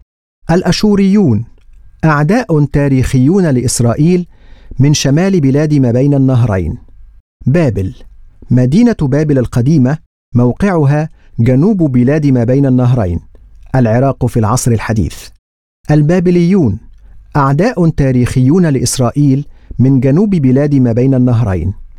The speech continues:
المؤمن، شخص اعتنق أو لديه ثقة إيمانية بالإنجيل. الكتاب المقدس،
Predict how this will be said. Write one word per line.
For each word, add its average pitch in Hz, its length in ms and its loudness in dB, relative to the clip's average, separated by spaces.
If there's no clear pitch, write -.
المؤمن، 127 580 0
شخص - 400 -2
اعتنق 143 680 -2
أو 135 100 2
لديه 139 460 2
ثقة 123 560 -2
إيمانية 143 600 2
بالإنجيل. 135 920 0
الكتاب 156 520 0
المقدس، 131 760 -2